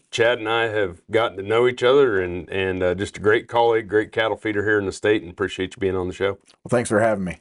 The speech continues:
Speaker 1: Yep. So I just think the story behind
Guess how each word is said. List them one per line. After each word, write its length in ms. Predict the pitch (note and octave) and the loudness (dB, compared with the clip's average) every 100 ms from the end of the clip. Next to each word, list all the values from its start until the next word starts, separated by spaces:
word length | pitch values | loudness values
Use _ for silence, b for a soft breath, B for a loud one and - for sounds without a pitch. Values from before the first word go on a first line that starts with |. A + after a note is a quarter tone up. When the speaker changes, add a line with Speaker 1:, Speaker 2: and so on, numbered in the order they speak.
| _ | _
Speaker 1:
Yep. 320 | - A2 G#2+ - B B B B | 2 2 2 -4 B B B B
So 480 | - D3+ C#3+ C#3 - - | 4 6 8 6 4 -4
I 220 | A2+ D#3 | -2 -2
just 200 | D3 - | -4 -4
think 220 | A#2 G#2+ | -6 -4
the 80 | G2 | -10
story 400 | - G#2+ G#2+ G#2 | -2 4 4 4
behind 520 | F2+ G#2 G#2 G2+ F2+ | 0 -2 -2 -2 -8